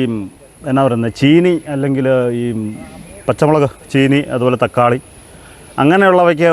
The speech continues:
ഒരു ചെടിക്ക് പ്ലാന്റിന് ഈ വാട്ടർ സൊല്യൂബിൾ വളങ്ങൾ രണ്ടര ഗ്രാം പറയുന്ന ആ ഒരു കണക്ക് നമുക്ക് നൂറ് ചിമ്പുള്ളൊരു ചെടിക്ക് ആ നൂറ് ചീനിയും തന്നെ കണക്കൂട്ടേണ്ടതായിട്ട് വരും. അപ്പോൾ അതിനനുസരിച്ച് ഇരുന്നൂറ്റമ്പത് ഗ്രാം വേണമെന്നല്ല ഞാൻ പറയുന്നത്, പക്ഷേ എങ്കിൽ പോലും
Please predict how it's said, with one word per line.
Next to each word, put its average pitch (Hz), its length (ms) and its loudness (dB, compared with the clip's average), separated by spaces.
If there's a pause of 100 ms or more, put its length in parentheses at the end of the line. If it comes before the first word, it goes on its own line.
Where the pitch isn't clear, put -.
ഒരു 156 120 2 (140)
ചെടിക്ക് 151 380 2
പ്ലാന്റിന് 143 420 2
ഈ - 60 0
വാട്ടർ 127 220 0
സൊല്യൂബിൾ 143 340 2
വളങ്ങൾ 139 220 0 (160)
രണ്ടര 131 360 0
ഗ്രാം 117 180 0 (160)
പറയുന്ന 117 360 -2
ആ 117 80 0
ഒരു 120 120 -4
കണക്ക് 113 260 -4
നമുക്ക് 110 260 -4 (800)
നൂറ് 170 300 4
ചിമ്പുള്ളൊരു 143 420 2
ചെടിക്ക് 127 240 0
ആ - 20 2 (100)
നൂറ് 139 280 2
ചീനിയും 139 300 2
തന്നെ 135 160 2
കണക്കൂട്ടേണ്ടതായിട്ട് 107 520 -2
വരും. - 160 -16 (640)
അപ്പോൾ - 160 -2
അതിനനുസരിച്ച് 151 640 2
ഇരുന്നൂറ്റമ്പത് 180 380 2
ഗ്രാം 180 200 0
വേണമെന്നല്ല 185 480 2
ഞാൻ 120 140 0
പറയുന്നത്, 107 240 0
പക്ഷേ 143 160 0
എങ്കിൽ 156 200 -2
പോലും 135 200 -2